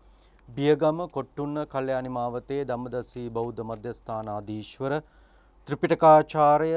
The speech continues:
සද්ධර්මාචාර්ය අවසරයි පූජනීය දොළොස්වල උදිත දීර ස්වාමින් වහන්සේ. උන්වහන්සේ හටත් අප විසින් සිදු කරගත් මේ උතුම් ධර්ම දානමය කුසල ශක්තිය අනුමෝදන් කරමු. නිදුක්ව නිරෝගීව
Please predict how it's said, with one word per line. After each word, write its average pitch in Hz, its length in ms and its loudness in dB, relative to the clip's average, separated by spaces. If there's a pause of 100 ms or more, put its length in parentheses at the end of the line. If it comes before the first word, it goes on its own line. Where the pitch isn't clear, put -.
සද්ධර්මාචාර්ය 131 1120 -4
අවසරයි 131 520 -8
පූජනීය 123 540 -12
දොළොස්වල 127 640 -12 (120)
උදිත 123 320 -16
දීර 120 260 -12
ස්වාමින් 107 460 -12
වහන්සේ. 127 540 -10 (760)
උන්වහන්සේ 156 540 0
හටත් 143 600 -6
අප 127 200 -8
විසින් 131 380 -8
සිදු 131 220 -14
කරගත් 131 420 -8
මේ 123 160 -12
උතුම් 123 320 -10 (120)
ධර්ම 123 300 -10
දානමය 117 480 -10 (120)
කුසල - 320 -18
ශක්තිය 135 460 -14
අනුමෝදන් 117 600 -12
කරමු. 139 300 -10 (600)
නිදුක්ව 165 460 2
නිරෝගීව 147 640 2